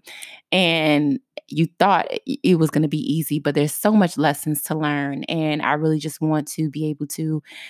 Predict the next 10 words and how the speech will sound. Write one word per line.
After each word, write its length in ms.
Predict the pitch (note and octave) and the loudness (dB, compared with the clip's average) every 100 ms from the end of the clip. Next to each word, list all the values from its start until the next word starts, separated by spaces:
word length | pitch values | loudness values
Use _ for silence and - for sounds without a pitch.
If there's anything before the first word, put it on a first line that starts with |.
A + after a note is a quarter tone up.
| - - | -20 0
just 360 | G#3 - - | 2 2 -6
help 300 | - F3+ - | -2 0 0
people 460 | - D3+ - D3+ D#3 | -2 -2 -2 -8 -6
get 240 | D#3 D#3 - | 0 0 2
that, 280 | C#3+ C#3+ - | -2 -2 -2
um, 240 | D#3 C#3+ C#3+ | 0 2 2
experience 720 | - C#3+ - D#3 D3+ D3 C#3+ | 0 -4 2 4 6 4 2
listening 580 | D3+ D3 - D3 C3+ C#3+ - - - - | 2 2 4 4 4 0 -4 -20 -10 2
and 180 | D3+ | 4
learning 520 | D3+ D3+ C#3+ C3+ D3+ | 4 4 0 -2 -6